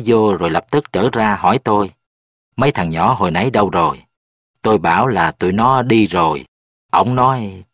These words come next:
'Tội quá, tôi vô ý. Tụi nó hai đứa, thằng thứ nhất dạng dĩnh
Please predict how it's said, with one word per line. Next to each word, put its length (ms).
'Tội 360
quá, 400
tôi 240
vô 180
ý. 360
Tụi 140
nó 100
hai 300
đứa, 300
thằng 240
thứ 80
nhất 220
dạng 340
dĩnh 360